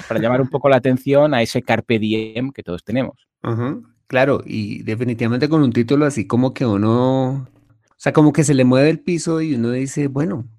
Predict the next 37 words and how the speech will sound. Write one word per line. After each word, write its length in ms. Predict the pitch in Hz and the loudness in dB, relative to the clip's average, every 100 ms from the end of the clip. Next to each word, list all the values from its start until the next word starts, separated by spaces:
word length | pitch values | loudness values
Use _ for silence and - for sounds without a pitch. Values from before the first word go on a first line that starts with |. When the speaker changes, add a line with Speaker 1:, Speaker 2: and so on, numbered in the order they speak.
| _ | _
Speaker 2:
pues, 280 | - 113 113 - | -2 -2 -4 -4
¿qué 80 | 143 | 2
voy 220 | 131 117 | 2 2
a 20 | |
hacer 160 | 120 147 | 0 0
con 140 | 170 | 0
mi 100 | 160 | 2
vida?". 300 | 123 196 110 - _ _ | 2 2 0 -8 _ _
Y 100 | - | 0
no 160 | 135 131 | 2 2
tener 320 | 147 151 147 | 2 2 2
que 80 | 147 | -2
esperar 480 | 160 - 127 113 113 | -4 2 2 2 0
hasta 360 | 123 131 - 107 | 0 0 -2 -2
ese 220 | 107 117 | 0 0
momento 640 | 170 190 185 143 143 143 247 | 2 4 4 4 2 -2 -6
en 200 | 120 113 | -6 -6
el 120 | 101 | -6
que 360 | - 107 95 95 | -6 -4 -4 -4
habla 380 | 101 110 120 127 | -2 0 0 -2
ese 240 | 143 139 | -4 -4
libro 220 | 135 135 135 | 0 2 2
del 140 | 135 | 0
cual 180 | - 104 | 0 0
mencionas 560 | 107 113 143 120 123 - _ _ | 0 0 0 0 -4 -10 _ _
para 180 | 135 135 | -2 -2
tomar 280 | 135 123 117 | -2 -4 -2
una 160 | 120 | -2
decisión, 640 | 135 151 151 - 240 113 - _ | -2 -2 -4 -2 -2 -2 -12 _
¿no? 300 | 127 143 359 - _ _ | -2 0 0 -6 _ _
Y 100 | 120 | -2
para 260 | 117 107 | 0 2
Speaker 1:
Claro. 180 | 101 110 | 2 2
Speaker 2:
poder 260 | 87 104 107 | 2 0 0
cambiar 400 | 131 123 117 117 | -4 0 0 0
nuestra 240 | 123 - | -4 -2
vida. 280 | 92 175 131 | 0 0 -2